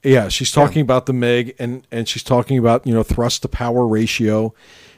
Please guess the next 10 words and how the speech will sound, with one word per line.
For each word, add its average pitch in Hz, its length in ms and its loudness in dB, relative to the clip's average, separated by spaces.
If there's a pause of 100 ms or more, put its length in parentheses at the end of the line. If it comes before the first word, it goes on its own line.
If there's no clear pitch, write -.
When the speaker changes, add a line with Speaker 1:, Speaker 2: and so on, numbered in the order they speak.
(140)
Speaker 1:
and 113 540 0
all 113 160 0
of 113 80 -4
a - 20 0
sudden 117 560 2 (560)
now 135 540 2 (580)
Maverick 131 600 2
has 123 360 2
an 120 100 0
opportunity 139 920 2